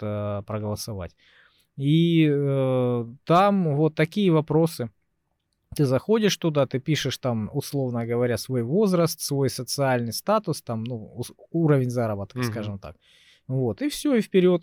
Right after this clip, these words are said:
Speaker 1: Он начинает задавать вопросы, там, а, вот такая ситуация, машина несётся, у неё там отказали тормоза, да, и два варианта событий, как ты говоришь. Здесь там кошечка идёт, а здесь человек переходит.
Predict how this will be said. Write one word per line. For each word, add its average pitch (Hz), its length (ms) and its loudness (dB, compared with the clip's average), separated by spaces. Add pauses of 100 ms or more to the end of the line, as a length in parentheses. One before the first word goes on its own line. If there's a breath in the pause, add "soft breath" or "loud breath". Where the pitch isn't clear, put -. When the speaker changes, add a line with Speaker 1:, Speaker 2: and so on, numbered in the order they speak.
(140)
Speaker 1:
Он 156 160 -2
начинает 165 500 2
задавать 147 380 0
вопросы, 147 500 -2
там, 107 340 -6
а, 92 720 -8 (240)
вот 131 400 -4
такая 151 300 0
ситуация, 120 560 -4
машина 135 380 -4
несётся, 143 580 -2
у 123 40 0
неё 120 200 -4
там 107 160 -8
отказали 113 460 -4
тормоза, 113 540 -2
да, 160 240 0 (300 soft breath)
и 151 260 4
два 156 200 4
варианта 135 420 2
событий, 107 480 -4
как - 140 -12
ты 101 120 -8
говоришь. 98 420 -6 (260 soft breath)
Здесь 127 360 -2
там 107 220 -4
кошечка 185 640 0
идёт, 160 260 0
а 107 60 -2
здесь 165 280 0
человек 123 520 0
переходит. 95 520 -12